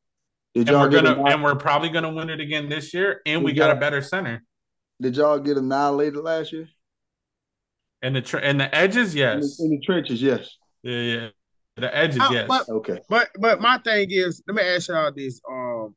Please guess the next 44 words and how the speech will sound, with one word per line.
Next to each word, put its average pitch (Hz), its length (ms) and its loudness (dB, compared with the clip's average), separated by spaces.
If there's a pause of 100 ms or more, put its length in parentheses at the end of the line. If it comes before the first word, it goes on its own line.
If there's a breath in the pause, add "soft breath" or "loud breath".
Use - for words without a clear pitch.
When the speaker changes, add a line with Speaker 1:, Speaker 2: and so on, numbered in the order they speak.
(100)
Speaker 3:
I 131 40 -8
wanna 139 220 -6
ask, 131 320 -6
uh, 120 140 -10
my 131 180 -10
trades, 135 380 -4
I 131 60 -6
wanna 123 200 -6
ask 117 200 -8
Zay, 127 320 -6 (200)
Big 120 180 -4
Zay, 123 400 -6
and 107 180 -12
Jonathan. 110 460 -10 (380 loud breath)
So 196 480 2 (260)
this 220 220 0
going 202 320 2
back, 175 300 -2
'cause 170 160 -4
I'm 208 100 2
gonna 196 140 0
have 156 120 0
to 151 60 -8
go 147 140 -4
back 135 220 -6
and 131 100 -10
look 135 160 -6
at 117 140 -8
that 120 140 -12
Michigan 117 600 -8
and, 113 180 -12 (100)
uh, 110 280 -8
Georgia 107 320 -10
game. 101 220 -14
I'm 117 120 -12
probably 104 300 -8
do 110 180 -6
it 101 100 -10 (320)
probably 160 240 -4
tonight 135 460 -6 (260)
or 117 160 -6
in 123 100 -6
the 127 60 -6
morning. 113 420 -6